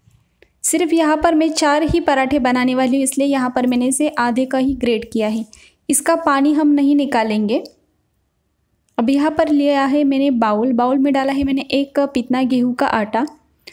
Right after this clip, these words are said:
दो चम्मच इतना मैंने बेसन का आटा डाला है, तीन से चार मैंने हरी मिर्च को बारीक चॉप किया है, ये धनिया के पत्ते हैं,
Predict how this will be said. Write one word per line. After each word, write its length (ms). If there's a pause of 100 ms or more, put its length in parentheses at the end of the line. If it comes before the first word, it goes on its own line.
(180)
दो 200
चम्मच 420
इतना 220
मैंने 260
बेसन 380
का 140
आटा 220
डाला 240
है, 220 (1700)
तीन 200
से 160
चार 260
मैंने 220
हरी 280
मिर्च 220
को 140
बारीक 340
चॉप 260
किया 240
है, 200 (1900)
ये 100
धनिया 400
के 160
पत्ते 400
हैं, 200